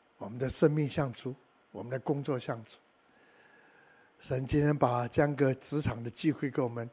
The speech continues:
我们要扮演君王、先知跟记者这个角色，对这个职场有个影响力。但影响力的之所以有影响，这后面有个重要的，因为我们的生命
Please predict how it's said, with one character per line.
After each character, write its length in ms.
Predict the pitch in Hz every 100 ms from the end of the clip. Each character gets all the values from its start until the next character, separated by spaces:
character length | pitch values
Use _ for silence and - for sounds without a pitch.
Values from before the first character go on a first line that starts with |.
| - - -
我 120 | 120
们 100 | 127
要 80 | 135
扮 300 | 135 143 127
演 180 | 120 107 -
君 240 | 156 143
王、 180 | 123 120
先 280 | - 139 131
知 100 | 131
跟 180 | 139
记 200 | 127 -
者 180 | 120 123 - - - -
这 100 | -
个 80 | 131
角 280 | - 98 95
色， 260 | - 131 - - - _
对 160 | - 143
这 100 | 143
个 80 | 131
职 220 | - 131
场 180 | - 110 - _ - _ - - _ - -
有 180 | 107 127
个 120 | 127
影 220 | 107 95
响 260 | - 92 101
力。 200 | 113 - _ _ _
但 200 | 147 120 202
影 180 | 131
响 240 | 170 123 131
力 140 | 151
的 100 | 127 - _ -
之 140 | - 165
所 200 | - 139
以 60 |
有 140 | 127 113
影 120 | 123
响， 120 | 139 -
这 140 | -
后 200 | - -
面 200 | 170 151 -
有 100 | - 165
个 120 | 165 - - - _ -
重 240 | 214 160
要 160 | 151 139
的， 120 | 117 - - - -
因 60 |
为 60 | 135
我 60 | 113
们 80 |
的 80 | 113
生 280 | - - 139
命 200 | 123 120